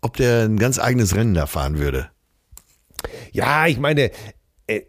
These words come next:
Speaker 2: klar, der letzte Blick und den letzten Satz zu, äh, zu seinem Chef,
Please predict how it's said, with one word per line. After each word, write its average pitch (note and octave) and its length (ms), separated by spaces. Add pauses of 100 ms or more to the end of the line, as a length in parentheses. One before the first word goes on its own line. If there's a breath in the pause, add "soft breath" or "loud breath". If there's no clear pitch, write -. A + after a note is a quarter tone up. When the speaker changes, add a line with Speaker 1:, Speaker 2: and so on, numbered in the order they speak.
Speaker 2:
klar, D3+ 360
der A2 120
letzte D3 380
Blick B2+ 320
und A2 200
den A#2+ 140
letzten B2+ 360
Satz C3 300
zu, C3+ 220
äh, A#2+ 100
zu - 180
seinem A2 240
Chef, A2+ 260